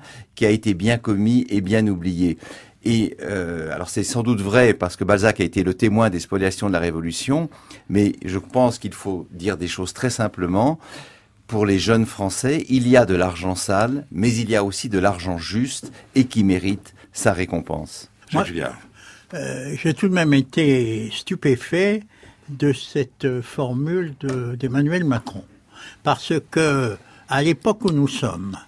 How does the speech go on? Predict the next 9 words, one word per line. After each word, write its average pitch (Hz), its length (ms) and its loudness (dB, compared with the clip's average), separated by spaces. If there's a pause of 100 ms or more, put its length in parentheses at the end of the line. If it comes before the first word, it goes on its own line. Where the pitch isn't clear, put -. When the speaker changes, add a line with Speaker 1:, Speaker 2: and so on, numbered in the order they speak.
(440)
Speaker 3:
euh, 135 160 -2
donner 156 640 2
à 135 120 0
la 139 160 4
jeunesse, 143 720 2
en 127 140 0
effet 151 340 2
souvent 135 380 2
paumée, 175 420 6